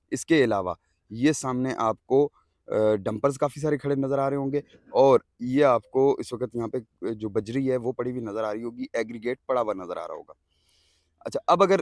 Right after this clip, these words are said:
exactly बात की जाए कि मैं इस वक्त अहमद एवेन्यू पे किस जगह पे खड़ा हूँ, तो ये जो सामने वाली रोड आपको नज़र आ रही है, ये वाला जो पीस आपको नज़र आ रहा है, ये basically हंड्रेड फीट वाइड बुलेवर्ड है, जो अहमद एवेन्यू से निकलकर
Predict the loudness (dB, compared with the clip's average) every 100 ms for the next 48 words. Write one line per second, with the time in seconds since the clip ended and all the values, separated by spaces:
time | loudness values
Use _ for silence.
0 | -2 0 2 2 4 6 6 4 2 2
1 | 2 0 0 0 0 _ _ -6 -4 0
2 | 4 4 4 2 2 0 -4 -4 -6 0
3 | 0 0 -2 -2 -2 -2 _ _ _ 6
4 | 6 6 0 4 4 4 0 -2 0 2
5 | 2 4 6 4 2 -2 0 0 0 -2
6 | -2 0 0 0 -2 -6 -8 -8 -6 -6
7 | -4 -4 -4 -6 -12 _ _ -6 -2 0
8 | 0 -2 -4 -4 -4 -6 0 0 0 -8
9 | -8 -2 -2 -2 -6 -8 0 0 2 -2
10 | -2 -6 -6 _ _ _ -20 -4 2 4
11 | 2 _ _ _ _ _ _ -4 0 2
12 | 4 4 4 2 0 -2 -2 -2 -2 -2
13 | -2 -2 -2